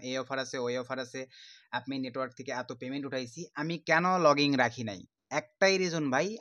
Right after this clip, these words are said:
আমার কথা আমার অ্যাপমেইন অ্যাকাউন্ট অ্যাপ্রুভ করতে হবে। আর অ্যাপমেইন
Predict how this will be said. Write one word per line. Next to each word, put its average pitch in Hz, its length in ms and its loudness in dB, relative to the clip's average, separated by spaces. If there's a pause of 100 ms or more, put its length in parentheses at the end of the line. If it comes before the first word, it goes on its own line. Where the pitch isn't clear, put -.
(120)
আমার 160 320 4
কথা 175 300 0
আমার 180 320 4
অ্যাপমেইন 165 400 0
অ্যাকাউন্ট 165 380 0
অ্যাপ্রুভ 139 380 -2 (120)
করতে 196 320 -2
হবে। 113 320 -4 (440)
আর 127 280 0
অ্যাপমেইন 180 420 -8